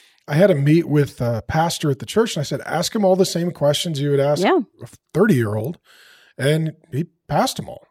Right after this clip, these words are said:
Speaker 1: He's
Speaker 2: Mm-hmm.
Speaker 1: like, "Yeah, no, he, he knows the Lord, and he knows what he's doing. He knows why." So it's like, "Okay." He's four, and we baptize him.
Speaker 2: Mm-hmm.
Speaker 1: In some churches, it's like, "Well, not until you're a certain age."
Speaker 2: Right.
Speaker 1: And so our thing is,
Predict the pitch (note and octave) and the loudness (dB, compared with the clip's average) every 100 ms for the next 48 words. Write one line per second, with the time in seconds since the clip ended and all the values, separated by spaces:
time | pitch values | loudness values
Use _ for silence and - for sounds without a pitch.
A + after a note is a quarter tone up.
0 | _ C#3 B2+ C#3+ C3+ G#3+ B2 C#3+ B2 F3+ | _ -8 -2 -2 -2 -8 -4 -2 -2 -4
1 | C#3+ F3+ A3+ F3+ A3 G#3 D#3+ D3+ E3 D#3+ | -4 -2 -2 0 0 0 0 0 2 2
2 | E3+ E3 B2 C#3 D3+ C3 C3 F3 A#3 A2 | 2 0 0 0 0 -2 -4 -4 -6 -6
3 | D#3 B2 D3+ - - C4+ B3+ _ _ - | -8 -4 -6 -6 -6 -6 -8 _ _ -20
4 | - _ _ F3 G#3+ - G#3 A3 C#3 G3 | -20 _ _ -2 -2 2 4 6 4 0
5 | - D3+ D3 C#3+ - - G#2 - E3+ E3+ | -4 -4 0 0 0 -8 -12 -14 -12 -10
6 | A#3+ _ E3 D3+ B3 C#4 D4+ - E3+ D3 | -12 _ -8 -4 -4 0 0 0 -2 -4
7 | B2+ C3+ - G#2+ G#2 C3 C3+ C#3 E3+ F3+ | -6 -10 -10 -12 -10 -6 -4 -2 -2 -2
8 | F3 - D#3+ D#3 D3 C3+ B2 - _ _ | -2 -2 2 4 4 4 0 -8 _ _
9 | B2 - D#3 D3+ C#3 C3+ C#3 C3+ F3+ E3+ | -10 -4 0 2 2 4 4 2 -6 -10
10 | E3+ - _ - _ - D#3 - D#3 D3 | -12 -16 _ -20 _ -8 -6 -4 0 2
11 | B2+ - _ D#3 B3+ - D#3+ D3+ C#3+ C3 | 0 -6 _ -4 -4 -2 -2 2 0 0